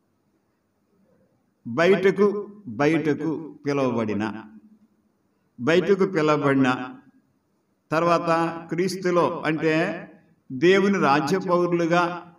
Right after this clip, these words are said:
అన్నమాట. రాజ్య పౌరులు అనేది రెండు పంతొమ్మిది ఎఫెసీ పత్రికలో, ఎఫెసీ పత్రిక రెండు పంతొమ్మిదిలో, నేను, మీరందరూ కొంచెం మనసు పెట్టాలి. సంఘం యొక్క ప్రాముఖ్యత.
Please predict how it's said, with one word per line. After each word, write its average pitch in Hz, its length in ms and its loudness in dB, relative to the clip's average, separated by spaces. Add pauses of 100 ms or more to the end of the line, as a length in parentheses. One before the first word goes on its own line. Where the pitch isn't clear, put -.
(400)
అన్నమాట. 117 400 -2
రాజ్య 139 380 0
పౌరులు 117 720 -4 (240)
అనేది 104 420 -8 (640)
రెండు 151 280 0
పంతొమ్మిది 135 580 -2
ఎఫెసీ 120 260 -8
పత్రికలో, 107 720 -10 (880)
ఎఫెసీ 156 380 -2
పత్రిక 156 280 -4
రెండు 139 240 0
పంతొమ్మిదిలో, 104 840 -6 (920)
నేను, 156 220 0
మీరందరూ 160 480 0
కొంచెం 143 300 -4
మనసు 139 260 -4
పెట్టాలి. 95 600 -10 (1040)
సంఘం 196 540 -2
యొక్క 185 360 -2
ప్రాముఖ్యత. 101 680 -4